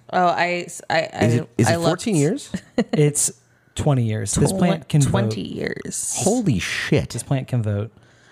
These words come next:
Speaker 1: So the
Speaker 3: Oh,
Speaker 1: plant,
Speaker 3: actually, it can't.
Speaker 1: the plant
Speaker 2: Oh my
Speaker 1: itself is twenty
Speaker 2: That's
Speaker 1: years old.
Speaker 2: so that's,
Speaker 3: Yeah.
Speaker 2: that's such an interesting, um, comparison to, like, a,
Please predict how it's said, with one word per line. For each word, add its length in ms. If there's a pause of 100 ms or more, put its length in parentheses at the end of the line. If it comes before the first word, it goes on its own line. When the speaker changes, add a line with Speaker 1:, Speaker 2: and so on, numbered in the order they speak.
(120)
Speaker 1:
So 140
the 60
Speaker 3:
Oh, 20
Speaker 1:
plant, 260
Speaker 3:
actually, 280
it 100
can't. 340
Speaker 1:
the 40
plant 380
Speaker 2:
Oh 40
my 60
Speaker 1:
itself 480
is 180
twenty 320
Speaker 2:
That's 120
Speaker 1:
years 300
old. 360
Speaker 2:
so 100
that's, 280
Speaker 3:
Yeah. 80
Speaker 2:
that's 140
such 200
an 60
interesting, 760 (460)
um, 500 (220)
comparison 520
to, 60
like, 300
a, 220